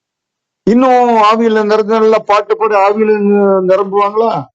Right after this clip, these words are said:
அந்நிய பாஷை பேசுவாங்களா? தாராளமா பேசுவாங்க.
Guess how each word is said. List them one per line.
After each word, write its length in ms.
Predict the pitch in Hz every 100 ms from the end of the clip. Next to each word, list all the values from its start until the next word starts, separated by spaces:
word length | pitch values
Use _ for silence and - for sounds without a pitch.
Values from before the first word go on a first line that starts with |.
| _ _ -
அந்நிய 240 | 185 214 202
பாஷை 280 | 208 202
பேசுவாங்களா? 600 | 196 196 202 208 214 190
தாராளமா 760 | 143 147 147 160 170 175 185 196 185
பேசுவாங்க. 520 | 143 123 - -